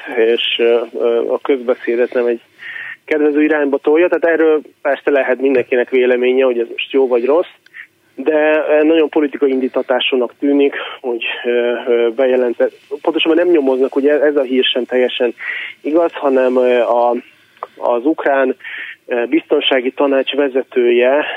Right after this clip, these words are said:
vagy titkára, főtitkára, Danilov kijelentette, hogy nyomozni kellene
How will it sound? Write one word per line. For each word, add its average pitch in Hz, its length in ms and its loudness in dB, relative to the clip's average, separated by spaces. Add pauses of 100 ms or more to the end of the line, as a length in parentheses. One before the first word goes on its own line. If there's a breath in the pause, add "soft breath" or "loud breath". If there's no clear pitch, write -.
vagy 113 140 -8
titkára, 131 480 -2
főtitkára, 135 640 -2
Danilov 135 520 0
kijelentette, 131 680 -2
hogy 131 220 0 (420 loud breath)
nyomozni 170 400 2
kellene 131 720 0